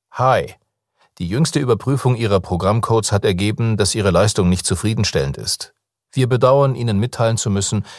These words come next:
dass Ihr Arbeitsverhältnis bei Twitter mit sofortiger Wirkung beendet wird." Fünfzig Programmierer wurden entlassen. Ihre Passwörter und ihr Zugang wurden sofort gesperrt.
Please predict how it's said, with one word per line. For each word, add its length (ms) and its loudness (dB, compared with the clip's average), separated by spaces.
dass 180 -2
Ihr 100 2
Arbeitsverhältnis 800 0
bei 140 0
Twitter 540 -2
mit 160 -2
sofortiger 600 -2
Wirkung 360 -2
beendet 500 -6
wird." 340 -18
Fünfzig 500 0
Programmierer 680 2
wurden 240 -6
entlassen. 560 -6
Ihre 180 -2
Passwörter 800 2
und 120 -4
ihr 120 -6
Zugang 560 0
wurden 200 0
sofort 440 -2
gesperrt. 560 -12